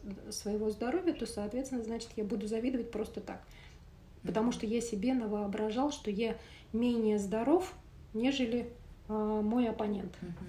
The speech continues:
Speaker 2: То есть, грубо говоря, если у меня есть вот эта психосоциальная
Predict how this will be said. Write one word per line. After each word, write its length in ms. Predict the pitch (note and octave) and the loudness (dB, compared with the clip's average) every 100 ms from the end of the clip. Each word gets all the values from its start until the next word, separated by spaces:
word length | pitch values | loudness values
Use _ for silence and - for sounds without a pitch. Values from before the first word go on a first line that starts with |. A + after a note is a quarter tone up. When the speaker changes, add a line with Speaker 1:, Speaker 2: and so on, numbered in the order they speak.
| F3 - | -12 -6
Speaker 2:
То 60 | |
есть, 160 | F#3+ F#3+ | -4 -2
грубо 220 | F#3 E3+ | -4 -4
говоря, 260 | E3+ F3+ F#3 | -2 0 0
если 300 | F#3 F3+ F3+ | -2 -4 -6
у 20 | |
меня 480 | F3 E3+ E3+ E3 D#3+ D#3+ | -4 -2 -2 -2 -2 -2
есть 280 | E3 D#3+ | -4 -4
вот 160 | D#3 D#3 | -8 -8
эта 140 | D#3+ | -6
психосоциальная 1000 | D#3 - G3 F3+ F#3+ F3 F3 D#3+ C#3+ D3 | -8 -6 -6 -6 -10 -4 -2 -2 -2 -6